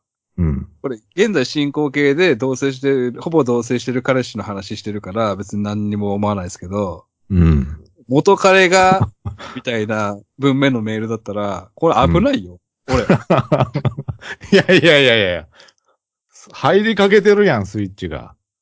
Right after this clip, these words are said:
Speaker 2: 危なかったよ。
Speaker 1: ずーっと汗のこのね、枠をゆ-、指でなぞってるんでしょ？
Speaker 2: か、まあ、壁紙にするか。
Speaker 1: <laughs> いやいやいやいや。なるほどね。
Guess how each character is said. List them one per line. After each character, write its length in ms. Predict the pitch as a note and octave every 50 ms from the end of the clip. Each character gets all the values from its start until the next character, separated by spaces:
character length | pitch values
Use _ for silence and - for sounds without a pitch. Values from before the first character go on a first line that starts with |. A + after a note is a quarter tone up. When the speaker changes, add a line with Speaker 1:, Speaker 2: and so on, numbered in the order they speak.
| _ _ _ _ _ -
Speaker 2:
危 260 | G#2 A2 B2+ D#3 F#3+
な 100 | G#3+ G3+
か 80 | C#3+ G#2+
っ 80 | G#2+ _ _
た 60 | - E2+
よ。 320 | D#2+ - - - _ _ _ _ _ _ _
Speaker 1:
ず 120 | - -
ー 220 | C#3 D3 D#3+ D#3 C#3+
っ 60 | - _
と 160 | - D3 C#3+ D3
汗 200 | C#3 C3 C3+ A2+
の 180 | G#2+ G2 F#2
こ 180 | F2+ F2+ F2 E2+
の 260 | E2 D#2+ D#2+ D#2 D#2
ね、 320 | D#2 F#2 G2+ F#2 D#2 C#2+ - - _ _ _ _ _ _ _ _ _ _ -
枠 320 | F#2+ F2 E2 - - G2
を 480 | F2+ E2 D2+ C#2+ C2 C2+ D2 E2 - _ _ _ _ _ _
ゆ-、 200 | - G#2 G2 -
指 260 | G2+ G2 G2 F#2 G2+ F#2+
で 100 | F#2 F2
な 140 | E2+ E2+
ぞ 100 | F2+ F#2+
っ 60 | F#2+ F#2+
て 80 | -
る 100 | D#2+ C#2+
ん 40 | C#2
で 80 | C2+ -
し 80 | -
ょ？ 320 | D2+ E2 C3 G3 G#3+ _ _ _ _ _ _ _ _ _ _ _ _ _ -
Speaker 2:
か、 400 | - A3+ A#3+ G3+ D#3+ A#2 G2+ G2 -
ま 120 | A2+ A2+
あ、 20 | A2
壁 260 | - C3 B2 A#2+ A2
紙 240 | A#2 B2 G#2+ G#2+ G2
に 100 | G#2 G#2+
す 80 | G#2+
る 120 | G2 F#2+ F#2
か。 340 | - - - - - _ _ _ _ - - - - - - C#3+
Speaker 1:
<laughs> 480 | - - - E3 - - - C#3+ B2+ - -
い 80 | B2+
や 180 | G#2+ - B2 A2+
い 80 | F#2+ A2
や 160 | A2 G2 F#2
い 20 |
や 160 | F#2 E2+ E2
い 20 | D#2
や。 160 | D2 C#2+ - - _ _ - - - G#2 G#2 _ _ _ _ _ _ _ _ _ _ _ _ _ _ -
な 80 | F2+ F#2+
る 100 | G#2 G#2
ほ 120 | A2 B2
ど 100 | A2+ A#2
ね。 260 | A#2 B2+ C#3 D3+ C#3+